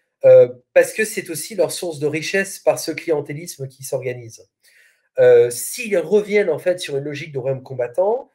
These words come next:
ça va poser des problèmes, parce que ça veut dire que les nouveaux royaumes vont être obligés de s'opposer entre eux et vont, et vont, euh, vont, vont être en rivalité directe, ce que personne ne veut vraiment. Donc les Han, en fait, restent un peu, euh, logiques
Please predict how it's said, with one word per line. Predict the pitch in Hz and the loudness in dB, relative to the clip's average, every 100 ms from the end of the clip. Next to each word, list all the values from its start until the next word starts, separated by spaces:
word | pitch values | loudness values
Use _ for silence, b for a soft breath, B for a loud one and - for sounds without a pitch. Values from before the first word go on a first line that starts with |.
| _ | _
ça | - - 160 | -6 0 4
va | 160 | 2
poser | 160 160 233 | 0 -4 -4
des | - | -6
problèmes, | - 165 165 139 113 - | -4 0 0 0 -6 -10
parce | 135 | -12
que | 165 | -8
ça | 175 | -4
veut | 160 | -4
dire | 185 - | -2 -6
que | - | -6
les | 143 147 | -8 -6
nouveaux | 185 180 185 | -6 -2 0
royaumes | 151 160 214 247 143 | 2 2 2 -2 -2
vont | 156 | 0
être | 156 180 | 0 -2
obligés | 156 220 | -6 -8
de | 226 | -8
s'opposer | 170 139 151 160 | -10 -8 -6 -2
entre | 139 139 190 | -2 -2 -2
eux | 254 285 b b b b - | -2 -4 b b b b -2
et | 151 | 0
vont, | 185 240 | 2 0
et | 156 | 0
vont, | 147 208 226 - - | 0 0 -2 -4 -2
euh, | 135 135 131 | 0 0 -2
vont, | 131 185 196 | -6 -8 -10
vont | 131 151 196 | -10 -2 2
être | 208 165 | 2 0
en | 143 | -6
rivalité | 156 160 165 190 | 0 0 0 -12
directe, | 165 156 151 143 - _ - | -6 -2 -2 -4 -12 _ -8
ce | - | -4
que | 175 226 | -2 0
personne | 214 208 247 175 | 2 2 2 2
ne | |
veut | 156 175 | 0 0
vraiment. | 156 143 135 - b b b | 0 -2 -4 -10 b b b
Donc | 156 - | 0 2
les | 190 | 2
Han, | 226 269 | 4 4
en | 170 | 4
fait, | - 233 - _ _ _ - | 2 0 -2 _ _ _ -14
restent | 135 214 220 170 | -2 0 2 0
un | 160 | 0
peu, | 220 214 185 131 | 0 2 2 0
euh, | 123 120 120 | -4 -4 -2
logiques | 151 170 196 - - | -2 -4 -8 -12 -20